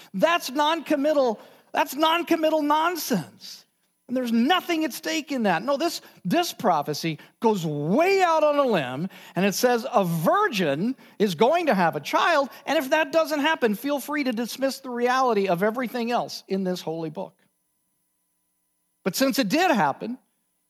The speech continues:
and since there's only been one virgin in human history who's ever gotten pregnant, you need to reevaluate the place that the Bible holds over all other religious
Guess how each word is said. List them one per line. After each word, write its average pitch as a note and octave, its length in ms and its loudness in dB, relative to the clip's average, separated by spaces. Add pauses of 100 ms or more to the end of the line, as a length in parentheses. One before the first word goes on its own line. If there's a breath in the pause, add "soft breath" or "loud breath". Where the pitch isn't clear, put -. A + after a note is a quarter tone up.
(160)
and - 100 -14
since C4 240 0
there's B3 200 2
only C#4+ 260 2
been B3+ 260 0
one D#4 300 0
virgin G3 380 2
in D#3+ 120 -2
human D#3+ 280 -2
history D3+ 340 -6
who's D3 160 -4
ever A3 220 2
gotten C3+ 320 -4
pregnant, A#3 400 -2 (1400)
you A3+ 220 2
need D4+ 160 0
to C4+ 80 2
reevaluate A3+ 920 2
the D#3 60 -12
place G#3 400 -2
that E3 100 -8
the E3 80 -4
Bible F#3 420 2
holds F3+ 520 -2 (180)
over G#3+ 320 2
all C4+ 320 2
other G#3+ 380 2
religious F#3 600 0